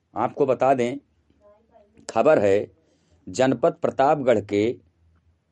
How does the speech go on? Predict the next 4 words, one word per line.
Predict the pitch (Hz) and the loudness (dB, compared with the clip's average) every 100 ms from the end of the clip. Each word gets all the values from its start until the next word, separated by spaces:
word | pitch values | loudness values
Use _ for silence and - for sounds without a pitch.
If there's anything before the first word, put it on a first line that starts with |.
| _ _ _ _ _ _ - | _ _ _ _ _ _ -8
रानीगंज | 95 113 143 151 151 147 139 | -2 0 2 2 0 -2 -6
क्षेत्र | - 151 170 143 117 | -4 0 0 -2 -6
के | 101 95 120 - _ _ _ _ _ _ _ _ _ | -2 -2 -4 -12 _ _ _ _ _ _ _ _ _
विभिन्न | 82 80 135 110 170 117 78 | -20 -2 -2 0 0 -2 -4